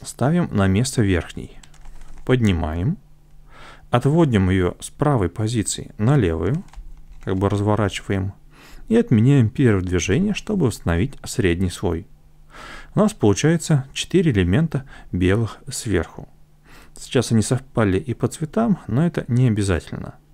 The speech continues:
В то же время у нас четыре желтых элемента собралось снизу. То есть мы собираем цвет грани наверху, одновременно собирается он и внизу.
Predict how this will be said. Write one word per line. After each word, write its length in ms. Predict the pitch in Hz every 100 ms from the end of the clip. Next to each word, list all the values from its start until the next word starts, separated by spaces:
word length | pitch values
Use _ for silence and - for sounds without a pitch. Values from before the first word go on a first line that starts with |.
| _ - - -
В 60 | -
то 140 | -
же 120 | 104 98
время 460 | 87 113 190 135 - - -
у 60 |
нас 180 | 233 -
четыре 480 | - - 135 156 135 - -
желтых 380 | 98 101 123 -
элемента 480 | 95 85 107 175 -
собралось 520 | - 101 90 90 104
снизу. 460 | - 104 90 82 - - _ - - _ - - -
То 80 | -
есть 100 | 135
мы 140 | 151
собираем 600 | 135 127 127 131 104 87 - -
цвет 460 | - 113 107 87 -
грани 460 | - 107 101 85 -
наверху, 640 | 131 107 95 87 - 226 226 - -
одновременно 800 | - 98 90 90 110 151 190 185
собирается 540 | - 101 87 127 151
он 260 | - 104 131 - -
и 120 | 147
внизу. 440 | 127 95 85 90